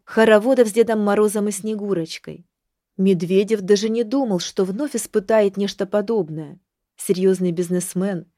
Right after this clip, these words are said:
человек, который улыбался реже кого-либо в его окружении просто потому, что не считал, будто есть повод. Наверное, судьба поставила его на счетчик и теперь взимала мзду улыбок за все это время. И щедро взимала.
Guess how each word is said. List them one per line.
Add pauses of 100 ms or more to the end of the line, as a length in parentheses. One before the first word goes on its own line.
(320)
человек,
который
улыбался
реже
кого-либо
в
его
окружении
просто
потому,
что
не
считал,
будто
есть
повод. (360)
Наверное,
судьба
поставила
его
на
счетчик (280)
и
теперь
взимала
мзду
улыбок
за
все
это
время. (420)
И
щедро
взимала.